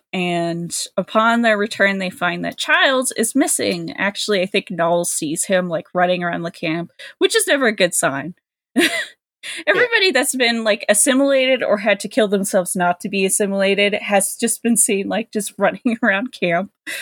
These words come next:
Speaker 1: <laughs> So, uh, so the, also the generator is destroyed, so they have no heat anymore. So McCready guesses that with no escape left, the thing is intending to freeze itself again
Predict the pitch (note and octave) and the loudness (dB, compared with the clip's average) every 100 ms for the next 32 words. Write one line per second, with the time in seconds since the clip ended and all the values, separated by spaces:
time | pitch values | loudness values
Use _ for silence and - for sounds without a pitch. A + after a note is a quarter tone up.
0 | - - B3+ - - _ _ _ - - | -14 -4 -4 -4 -8 _ _ _ -4 -2
1 | B3+ A#3+ A#3+ A#3 A#3 - _ _ G#3 G#3 | 0 0 2 0 0 -4 _ _ -2 0
2 | G3 F#3+ F#3 F#3 F#3+ F#3 - - _ _ | 2 2 0 0 -2 -6 -14 -20 _ _
3 | - - A#3 G#3+ - A3 C4+ - C#4 A#3 | -8 0 2 2 0 0 0 2 2 2
4 | B3 G#3+ G#3 G3+ F#3+ F#3 F#3 G3+ - G3 | 2 0 2 2 2 0 -2 -10 -4 0
5 | F3 E3+ E3+ - - F#3 E3 F3 F#3 E3+ | 2 2 0 -2 0 0 2 0 0 -2
6 | F3 E3 - G#3+ F3 - - - E3 E3 | -4 -6 -4 -2 -2 -6 -10 -6 -4 -4
7 | D#3+ C#3+ C#3 C#3 G3+ _ _ _ _ - | -4 -4 -4 -6 -8 _ _ _ _ -6
8 | A#3+ A3+ A3 G#3+ G#3 G#3 G3+ _ _ _ | 0 2 2 2 2 0 -4 _ _ _
9 | _ A#3+ A#3+ C4+ C4 C#4 C4+ A3+ G3 G3+ | _ -4 -2 0 2 2 2 2 0 0
10 | G3+ F#3 G3 F3 - F#3 A3 A3+ C4 - | -2 0 0 -2 -2 -4 0 0 0 0
11 | C4 A#3+ F#3 E3+ E3+ - - - - F3+ | -2 -2 0 0 0 -6 -12 -8 -8 -2
12 | G#3 G#3+ G#3 - F3+ E3+ - F#3 E3+ - | 2 2 0 0 0 0 -2 -2 -4 0
13 | F3+ E3+ F3+ F#3 F#3 - F3 E3 D#3+ - | 0 2 0 0 -4 -2 0 0 -4 -2
14 | F3 F3 - G3+ - B3 B3+ C4 C#4 C#4+ | -2 0 -2 -2 0 -2 -2 -2 0 0
15 | C#4+ | 0